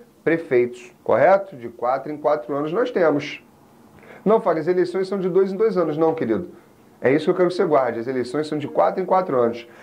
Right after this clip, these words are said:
Eu votei pra presidente e depois, quatro anos depois, eu vou voltar pra presidente novamente.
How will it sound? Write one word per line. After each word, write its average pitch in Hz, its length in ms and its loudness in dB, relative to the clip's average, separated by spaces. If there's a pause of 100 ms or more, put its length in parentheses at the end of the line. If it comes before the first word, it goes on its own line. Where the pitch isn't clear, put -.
(140)
Eu 113 80 4
votei 131 260 2
pra 170 160 0
presidente 143 840 -2 (720)
e 113 80 -2
depois, 135 480 2
quatro 180 400 0
anos 165 120 -2
depois, 151 220 -2
eu 165 40 0
vou 165 80 -2
voltar 180 160 2
pra 175 100 0
presidente 196 420 -2
novamente. 180 540 -2